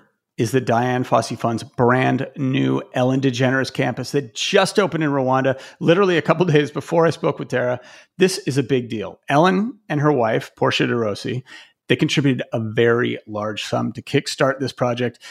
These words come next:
It's been in the making for years, and it's really gonna change not just the way we study gorillas, but how that process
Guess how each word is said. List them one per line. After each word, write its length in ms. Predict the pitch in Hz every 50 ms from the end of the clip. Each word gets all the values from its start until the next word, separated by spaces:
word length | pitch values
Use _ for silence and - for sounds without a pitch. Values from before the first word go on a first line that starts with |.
| - _ -
It's 100 | - 139
been 220 | - - 180 175 190
in 80 | 196
the 40 | 185
making 300 | 180 170 165 - 170 143
for 120 | - 143
years, 360 | 131 123 123 120 120 123 - - -
and 100 | 143 127
it's 160 | 127 - -
really 400 | 135 127 123 131 151 165 185 208
gonna 180 | 185 196 180 160
change 400 | - - 131 131 123 120 113 175 -
not 220 | 165 185 226 -
just 360 | - 269 - - - - _ -
the 100 | 170 156
way 180 | 139 151 151
we 140 | 147 135 123
study 400 | - - - - 170 151 139 120
gorillas, 520 | 101 120 107 92 80 82 85 78 - - - _ _ _ _
but 120 | - 143 -
how 240 | - 151 143 139 151
that 220 | 151 160 151 -
process 540 | - 147 139 127 - 139 123 - - -